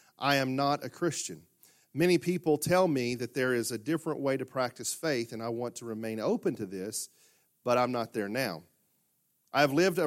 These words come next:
in repentance for the past several years, repenting of my self-righteousness, my fear-based approach to life, the teaching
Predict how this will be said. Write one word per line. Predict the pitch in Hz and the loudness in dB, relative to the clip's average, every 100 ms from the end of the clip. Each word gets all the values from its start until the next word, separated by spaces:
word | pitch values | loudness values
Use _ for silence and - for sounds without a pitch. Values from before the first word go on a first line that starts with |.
| 147 | 0
in | 156 143 139 | -2 -2 -2
repentance | 135 185 165 139 | -2 -2 -2 -4
for | 143 | -6
the | 117 | -6
past | 135 135 127 | -2 0 0
several | 143 123 | -2 -2
years, | 117 139 123 | -2 -4 -6
repenting | 113 147 147 143 139 - _ _ - | -6 -4 -4 -4 -6 -10 _ _ -6
of | 123 110 | -4 -2
my | 117 110 107 | -2 0 -2
self-righteousness, | - 160 147 143 127 127 131 - 135 - - _ _ _ _ | -2 0 0 2 0 0 -6 -10 -10 -10 -12 _ _ _ _
my | 120 117 | -4 -4
fear-based | - - 160 156 143 147 143 - - | -2 4 4 4 2 2 0 -4 -6
approach | - 139 139 - | -2 -2 0 -2
to | 123 | -2
life, | 113 113 117 113 | 2 2 2 -2
the | 110 | -8
teaching | - 156 - 143 | -6 -6 -4 -6